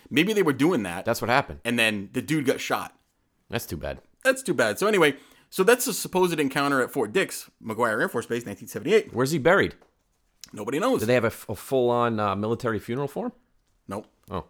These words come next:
Speaker 1: So who are these, uh, who are the Blue Berets? What were they doing? I can tell you that, you know, anytime something happens in the military, as you said before, you know, you call your boss, things get elevated, and then pretty soon somebody shows up and tells you what to do. That's
Speaker 2: And then
Speaker 1: basically
Speaker 2: at
Speaker 1: what
Speaker 2: some
Speaker 1: happens.
Speaker 2: point, somebody calls you stupid.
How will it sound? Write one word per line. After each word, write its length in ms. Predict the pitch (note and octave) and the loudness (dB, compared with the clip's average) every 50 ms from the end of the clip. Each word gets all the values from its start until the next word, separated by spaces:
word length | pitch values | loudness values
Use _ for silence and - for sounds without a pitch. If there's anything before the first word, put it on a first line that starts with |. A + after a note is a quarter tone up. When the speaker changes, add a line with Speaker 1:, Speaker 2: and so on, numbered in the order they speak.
| _ - | _ -2
Speaker 1:
So 120 | - D#3+ D3+ | 2 2 2
who 120 | A3 A#3+ | 4 2
are 40 | A3 | 0
these, 260 | G3+ G3+ F#3+ E3+ E3+ | 0 0 -2 0 2
uh, 300 | E3 D3 C#3+ C3 B2+ B2+ | 4 4 4 4 2 0
who 120 | A#2+ D3 F#3 | 0 0 2
are 40 | |
the 80 | E3+ D3 | 2 2
Blue 140 | C#3 D#3+ E3+ | 2 0 0
Berets? 480 | C#3 B2+ C3 C#3 D3 D3+ D3+ D#3 D3 | 0 2 2 2 2 2 0 -2 -4
What 100 | C#3 C3 C3+ | -4 -4 -2
were 40 | D3 | 0
they 100 | C#3+ B2+ | 0 0
doing? 480 | G#2+ A#2 C3 C3 C3 C3+ C3+ C#3 D3 - _ _ _ - - | 0 0 2 2 2 2 0 -2 -4 -10 _ _ _ -4 -2
I 60 | - | 0
can 140 | G#3+ - F#3+ | 2 2 4
tell 160 | F3 - A3+ | 6 6 8
you 220 | F#3+ D#3 D3 C#3+ - - _ _ _ - | 8 8 6 4 2 -4 _ _ _ 0
that, 360 | A#2+ C3+ C3 B2 - - _ _ _ _ _ D#2 D#2 D2+ - _ _ _ _ - | 2 2 2 2 0 -6 _ _ _ _ _ _ -20 -20 -20 _ _ _ _ -8
you 100 | - C#3+ | -2 0
know, 100 | B2+ A#2 | 0 0
anytime 380 | - - G3 B3 B3 A#3+ F#3 C#3+ | 0 0 -2 0 0 0 -2 -2
something 260 | - - C3+ C3+ A#2 | -2 -4 -4 -4 -2
happens 300 | C3+ C3 B2 - B2 G2+ A2 | 0 -2 -2 -2 -4 -6 -6
in 60 | G#2+ | -4
the 60 | G#2 | -2
military, 460 | A2 C3+ B2+ G#2 - A2+ G2 G2+ G#2 G2+ _ _ _ _ _ - | -2 -2 -2 -2 -2 -4 -4 -6 -8 -12 _ _ _ _ _ -8
as 180 | G#2+ G#2 G#2 | -8 -8 -8
you 60 | A2 | -10
said 180 | G#2+ - B2+ G2+ | -8 -8 -8 -8
before, 460 | G2+ G2 - C#3 C3 A2+ G2+ F#2+ - _ _ _ - | -8 -8 -8 -4 -2 -2 -2 -4 -6 _ _ _ -6
you 60 | A#2+ | -4
know, 60 | A#2 | -4
you 80 | A2 G#2+ | -4 -4
call 180 | - D#3 D3+ | -2 0 0
your 100 | C#3+ B2+ G#2+ | 2 2 2
boss, 400 | A#2 A#2+ A#2+ A#2 A#2 A2+ - - - - _ _ _ | 2 2 4 2 2 0 -4 -10 -16 -20 _ _ _
things 240 | - E3+ D#3+ C#3 | 0 2 2 0
get 140 | - D3 A#2+ | 0 -2 0
elevated, 540 | A#2 B2 B2 A#2+ A2+ B2 A#2+ A#2 A#2+ A#2 A2 | 0 0 0 2 2 0 0 0 0 0 0
and 140 | A2+ A2 A2 | -2 -2 -2
then 100 | G#2+ G#2 | -4 -4
pretty 180 | - F3+ F3 D3+ | -4 -4 -2 0
soon 180 | - D3+ C#3 | 0 0 2
somebody 240 | C3 C#3+ C#3+ C3+ B2+ B2 | 2 0 0 0 -2 -2
shows 280 | - - B2+ A#2 G#2 | 0 0 0 0 2
up 140 | A2+ A2 - | 0 0 0
and 100 | A2 G2+ | -4 -6
tells 240 | G2 - A#2 A2+ G#2+ | -4 -4 -6 -6 -6
you 60 | A2 | -6
what 160 | G#2 G#2+ G2 - | -6 -6 -6 -6
to 60 | F2 | -8
do. 160 | - F#2+ F2 | -10 -8 -4
That's 160 | G#2 C3 D#3+ G3 | -4 -4 -2 0
Speaker 2:
And 80 | - | 2
then 60 | A#2+ | 2
Speaker 1:
basically 260 | A#2 A#2+ B2 C3 D#3 C#3 | 4 4 4 4 6 6
Speaker 2:
at 40 | |
Speaker 1:
what 80 | B2+ A#2+ | 6 6
Speaker 2:
some 80 | C3+ B2+ | 4 4
Speaker 1:
happens. 140 | A#2+ - | 4 4
Speaker 2:
point, 120 | D3 B2+ - | 4 4 2
somebody 260 | - C3 A#2+ A#2+ A#2 | 2 0 2 0 0
calls 220 | - - A2+ G#2 | 2 2 2 2
you 60 | G#2+ G#2 | 0 -2
stupid. 460 | - - - C3+ B2 - B2+ A#2 | -2 0 0 0 2 2 0 0